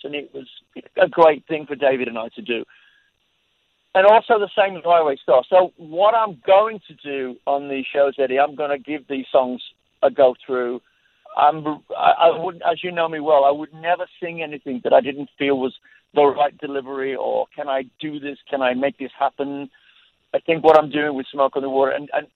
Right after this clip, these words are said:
uh, at the end of Smoke, I sing Georgia on My Mind like I used to do with Blackmore. And with, with, with Highway Star, Chad and I and, and my friend, um, Steve Vai recorded it. Sounded great. So what I'm saying, Eddie, I'm doing those two songs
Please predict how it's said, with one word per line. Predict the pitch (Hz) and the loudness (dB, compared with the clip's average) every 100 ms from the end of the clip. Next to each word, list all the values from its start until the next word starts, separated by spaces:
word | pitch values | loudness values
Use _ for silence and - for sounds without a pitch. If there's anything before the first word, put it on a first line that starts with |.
| - - - | -14 -12 -2
uh, | 160 - | 0 0
at | |
the | 165 | -2
end | 196 | -4
of | 190 | -6
Smoke, | - 170 165 | -8 -6 -4
I | 156 147 - | -2 -4 -6
sing | 160 151 - | -12 -12 -8
Georgia | 147 147 147 151 147 | 0 2 2 0 -2
on | 135 | -2
My | 131 | -4
Mind | 127 131 131 | -4 -4 -4
like | 127 127 | -4 -4
I | 127 | -6
used | 127 - | -10 -12
to | 127 | -10
do | 120 | -10
with | 120 | -6
Blackmore. | 120 117 - 120 117 120 120 _ _ _ _ _ _ 220 | 2 2 2 -4 0 0 -2 _ _ _ _ _ _ 2
And | 233 | 2
with, | 233 | 0
with, | 208 214 _ _ | -8 -14 _ _
with | 202 196 | -8 -4
Highway | 185 208 208 196 | 4 4 4 -2
Star, | - 214 214 - | 2 4 4 4
Chad | 196 180 | 4 4
and | 156 156 | 2 0
I | 151 156 | 0 0
and, | 139 - | -4 -8
and | 151 147 | -8 -4
my | 139 | -6
friend, | - 147 139 135 | -4 -6 -2 0
um, | 127 127 _ | 0 -2 _
Steve | 170 170 | -14 0
Vai | 147 143 | 4 4
recorded | 135 - 131 131 | 2 -6 -4 -4
it. | 156 - _ _ _ _ _ _ _ _ _ _ - | -6 -8 _ _ _ _ _ _ _ _ _ _ 2
Sounded | 175 165 | 4 4
great. | 127 147 - _ _ _ _ - | 2 0 0 _ _ _ _ 2
So | 247 | 2
what | - 233 | 4 0
I'm | 269 220 | 0 0
saying, | 262 269 | 2 2
Eddie, | 190 160 - | 0 -2 -2
I'm | 185 156 | -4 -4
doing | 208 262 277 | -6 -4 -4
those | 233 208 | -4 -6
two | - 180 | -8 -10
songs | - 180 165 | -2 -2 -2